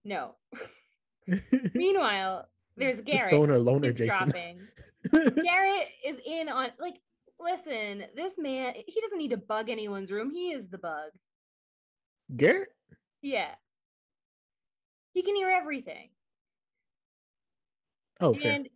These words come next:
Speaker 1: he's
Speaker 2: They're not being quiet. They are not actively being quiet.
Speaker 1: I know, but, like, the fact that he can pick up on all these conversations and, like, no one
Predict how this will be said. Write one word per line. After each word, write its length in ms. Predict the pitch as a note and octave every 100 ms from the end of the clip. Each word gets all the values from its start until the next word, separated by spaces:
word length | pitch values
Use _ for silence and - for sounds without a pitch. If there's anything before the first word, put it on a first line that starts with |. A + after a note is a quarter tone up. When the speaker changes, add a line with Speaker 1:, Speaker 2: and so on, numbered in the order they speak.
| _
Speaker 1:
he's 440 | - - D#4+ F#4 B3
Speaker 2:
They're 140 | C#4+
not 160 | G4+ -
being 160 | G3+
quiet. 460 | D3+ C3+ G#2+ G#2+ - _ _ -
They 80 |
are 180 | C4 F3+
not 220 | E3+ D#3+ C3
actively 520 | B2+ B2 B2+ C3 A2
being 160 | G#2
quiet. 320 | G2+ G2+ G2+ _
Speaker 1:
I 140 | F4+ G4+
know, 180 | G4 C4+
but, 160 | C4
like, 160 | C#4 C#4+
the 80 | F4
fact 260 | F4 F#4
that 80 | G4
he 80 | E4+
can 220 | E4 C4+
pick 240 | - C4+
up 160 | C4+ C4+
on 100 | C4
all 160 | A3 A3
these 160 | B3+
conversations 720 | - A#3 A#3 A#3 F#3+ A3+ A3 G#3
and, 220 | G#3+ G3+
like, 200 | G3+ G3
no 220 | G3+ G3
one 260 | G3+ G3+